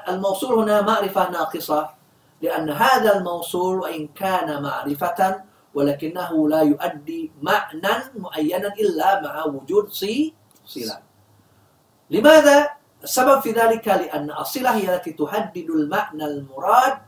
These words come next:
من هذا الاسم المو-، موصول.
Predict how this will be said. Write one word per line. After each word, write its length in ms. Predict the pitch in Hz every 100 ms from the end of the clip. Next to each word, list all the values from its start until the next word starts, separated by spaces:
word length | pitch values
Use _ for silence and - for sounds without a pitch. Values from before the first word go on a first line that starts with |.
| _
من 200 | 160 196
هذا 340 | 156 156 - 175
الاسم 420 | 156 143 165 190
المو-، 520 | 214 196 175 196 269 - _ _ _ _
موصول. 460 | 113 110 - 104